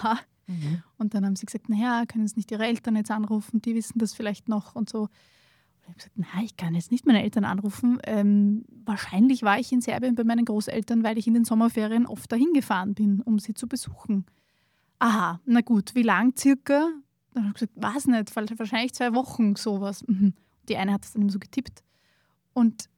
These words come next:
Speaker 1: das ist dann alles so, das hat eine Stunde gedauert und es ging um die Matura-Reise und um Urlaube. Und mein Freund hat dann gesagt, „Ah, letztes Jahr waren wir ja noch in Italien.“ Und sie war so, „Aha, Italien, wie lang?“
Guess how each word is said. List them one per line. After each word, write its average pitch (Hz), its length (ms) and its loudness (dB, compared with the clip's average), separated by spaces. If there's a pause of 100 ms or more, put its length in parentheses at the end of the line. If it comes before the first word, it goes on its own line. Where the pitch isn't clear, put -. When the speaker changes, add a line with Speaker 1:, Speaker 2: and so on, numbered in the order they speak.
Speaker 1:
das 214 140 -4
ist 233 120 -4
dann 240 120 2
alles 220 420 4
so, 247 400 4 (960)
das 220 120 -4
hat 233 140 2
eine 285 80 4
Stunde 277 340 6
gedauert 269 600 0
und 247 120 2
es 233 140 -2
ging 254 200 2
um 262 140 2
die 269 60 2
Matura-Reise 247 1200 -2
und 240 240 0
um 247 220 0
Urlaube. 220 960 0
Und 226 260 0 (380)
mein 226 140 0
Freund 208 260 0
hat 226 100 -2
dann 233 80 2
gesagt, - 240 -6
„Ah, 214 120 -6
letztes 226 280 -2
Jahr 233 140 0
waren 226 120 0
wir 233 80 0
ja 233 100 0
noch 226 160 -2
in 233 100 2
Italien.“ 233 540 0
Und 220 120 2
sie 226 140 -6
war 220 80 -2
so, 226 100 -2
„Aha, 254 280 0
Italien, 254 480 0
wie 247 80 0
lang?“ 247 320 0